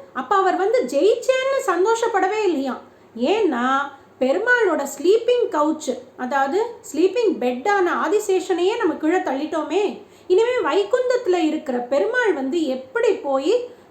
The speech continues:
சயனத்துல இருப்பார் அப்படிங்கிற கவலை வந்துருத்தான் வாயு பகவானுக்கு. அது மட்டும் இல்லாம வாயுக்கு என்ன ஆச்சுன்னா,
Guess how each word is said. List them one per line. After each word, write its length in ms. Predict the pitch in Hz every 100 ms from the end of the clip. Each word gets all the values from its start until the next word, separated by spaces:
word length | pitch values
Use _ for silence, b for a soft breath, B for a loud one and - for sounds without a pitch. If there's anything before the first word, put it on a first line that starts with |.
| -
சயனத்துல 680 | 311 427 508 508 381 311 285
இருப்பார் 540 | 349 - 370 370 -
அப்படிங்கிற 580 | 320 349 381 494 523 403 -
கவலை 360 | - 269 427 508 453
வந்துருத்தான் 520 | 320 262 247 339 453
வாயு 260 | 427 370 403
பகவானுக்கு. 640 | 311 269 262 247 208 - - B B -
அது 180 | 240 415
மட்டும் 300 | 508 508 392
இல்லாம 360 | 269 269 330 427 311 440 - - - 254
வாயுக்கு 440 | 320 440 440 -
என்ன 240 | 330 294 415
ஆச்சுன்னா, 640 | 320 - 311 440 339